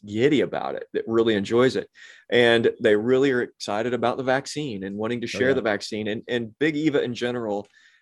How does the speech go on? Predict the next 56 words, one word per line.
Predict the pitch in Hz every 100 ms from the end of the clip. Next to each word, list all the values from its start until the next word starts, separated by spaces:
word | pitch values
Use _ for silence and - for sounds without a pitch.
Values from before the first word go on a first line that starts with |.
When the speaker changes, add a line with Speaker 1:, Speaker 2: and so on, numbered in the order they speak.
| _ _
Speaker 1:
has | 123 113 110 -
had | 127 113
a | 107
weird | 107 127 151
approach | - - 135 131
to | -
the |
vaccine. | 110 107 - 120 117 104
And | 98 -
even | 131 123
the | 101
network | 107 123 120
that | -
I | 101
used | 113 117
to |
be | 107 95
a |
part | - 139 123
of, | 101 90
the, | 98 -
the | 101
flagship | - 131 135 - 110
church | - 135 139 107
of | 101
that | 98
network, | 110 139 - 104 101 _ _ _
set | - 131
up | 127
vaccine | - 107 - 131 131 123 -
stations | - 104 107 104 104
at | 113 117
their | 107
church | - 143 151 -
building. | 76 71 - _ _ _ _ _ _ _ -
And, | 135 123 113
Speaker 2:
Mm-hmm. | 107 127 151 _ _ _ _ _
Speaker 1:
you | 135
know, | 123
we | 151
could, | 143 - 131 -
uh, | 120 - 131
you | - 139
know, | 117
without | 123 143 139
getting | 143 131 123
into | 131 123 110 104 104
untested | 123 127 131 117 107 107
vaccines, | 104 - 113 107 104
without | 107 113 113
getting | 120 117 110
into | 107 - 104
abortion | 107 110 110 113
cell | 107 110 110
lines | 110 107 107 107
and | 101